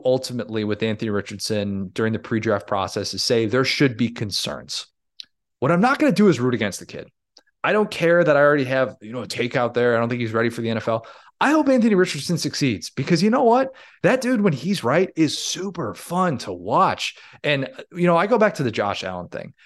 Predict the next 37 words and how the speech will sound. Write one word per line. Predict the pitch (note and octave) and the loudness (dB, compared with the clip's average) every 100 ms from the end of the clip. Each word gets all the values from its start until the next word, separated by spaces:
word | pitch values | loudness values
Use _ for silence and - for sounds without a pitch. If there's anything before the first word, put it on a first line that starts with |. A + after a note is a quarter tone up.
| - | -12
I | - A#3 | 0 2
was | A#3 A#2+ | 2 0
way | A2 G#2+ A2 A2+ | -4 0 2 2
wrong | A2 G2+ F#2 G2+ G#2+ A2+ _ | 2 0 -2 -2 -4 -8 _
on | G2+ G#2 | -4 -4
Josh | A2 G#2 G#2 | -2 -2 -2
Allen. | G2+ G2 A2+ A2+ | -4 -2 -2 -2
And | G#2+ | -2
one | C#3+ | 0
of | |
the | E3+ | -2
<laughs> | - | -4
first | - D3 - | -4 -4 -4
podcasts | G#2 A#2 - A#2+ B2 | -4 -2 0 0 2
that | A#2+ | 0
we | A#2 G#2+ | -2 -4
ever | G#2+ A2+ | -2 -2
did | G#2 F3+ G2 A#2 - - - | -2 -2 -2 -2 -8 -20 -12
in | - A#2 | -4 -2
this | G#2 G#2 | 0 0
iteration | A#2 G#2 G2 G#2+ - | 0 2 2 0 -2
of | G#2 | -2
it | G2 F#2+ | -4 -2
back | G2+ - | -4 -4
in | G2 | -10
twenty | - G#2+ G#2 G2+ | -6 -6 -4 -2
eighteen, | G2 - A#2 G#2 G2 | -4 -4 -4 -2 -4
for | F2 - G2+ | -6 -8 -4
the | G#2+ | 0
O | G#2+ | 0
G | A2 A#2 | 0 -2
listeners | A2 G#2 G#2+ G2+ F2+ | 0 -2 -4 -6 -4
of | G2+ F#2+ | -2 -2
the | F2+ | -2
show | B2+ A#2+ G2 | 2 2 2
that | F2+ | -2
remember, | F2+ G2+ A#3 D3 A2 | -4 -2 0 2 2